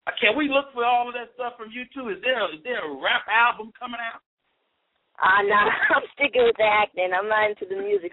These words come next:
Speaker 2: stuff. I'm a big fan
Speaker 1: I
Speaker 2: of,
Speaker 1: love
Speaker 2: uh, some artists, though.
Speaker 1: Okay, good.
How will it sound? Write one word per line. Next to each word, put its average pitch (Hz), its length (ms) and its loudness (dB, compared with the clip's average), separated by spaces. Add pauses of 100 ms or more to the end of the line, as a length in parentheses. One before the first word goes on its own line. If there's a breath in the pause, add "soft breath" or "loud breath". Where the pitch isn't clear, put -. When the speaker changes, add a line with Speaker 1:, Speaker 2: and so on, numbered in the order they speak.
Speaker 2:
stuff. - 240 -2 (560 loud breath)
I'm 202 160 -4
a - 20 -14
big 240 300 2
fan 294 240 6
Speaker 1:
I 254 80 6
Speaker 2:
of, - 0 -
Speaker 1:
love 190 320 4
Speaker 2:
uh, - 80 -
some 190 240 -18
artists, - 320 -4
though. 143 240 -10 (1400)
Speaker 1:
Okay, 175 360 -2 (360)
good. 208 320 -4